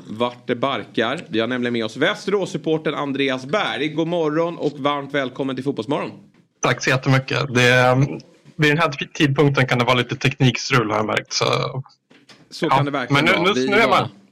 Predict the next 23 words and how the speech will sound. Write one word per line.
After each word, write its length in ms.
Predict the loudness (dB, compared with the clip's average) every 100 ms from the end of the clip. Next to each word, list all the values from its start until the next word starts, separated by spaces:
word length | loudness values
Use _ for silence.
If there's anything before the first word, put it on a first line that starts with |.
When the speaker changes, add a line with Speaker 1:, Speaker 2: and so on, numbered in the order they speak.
| _ _
Speaker 1:
ja, 320 | -8 -6 -6 -8
härligt. 480 | -6 -4 -4 -6 -8
Du, 180 | -6 2
Speaker 2:
Ja, 180 | 4 2
Speaker 1:
eh, 320 | 0 -4 -2
Speaker 2:
härligt. 280 | -2 0 0
Speaker 1:
minst 600 | -2 -2 -6 -8 -12 -6
sagt 380 | -2 -2 -2 -2
då, 140 | 0
en 140 | 0
händelserik 680 | 0 0 0 -2 0 0 0
start 380 | 0 -2 -2 -2
på 80 | -2
ert 280 | 0 -2 0
år. 360 | 0 0 -2 -2
Eh, 200 | 0 2
läktarbråk 680 | 0 0 -2 0 -2 -2
och, 400 | -4 -6 -6 0
och 180 | 0 2
avbruten 560 | 0 2 2 0 0 -2
träningsmatch 640 | 0 -2 -2 -4 -4 -8
mot 240 | -4 -4 -4
Djurgården. 720 | -4 0 0 2 0 0 -2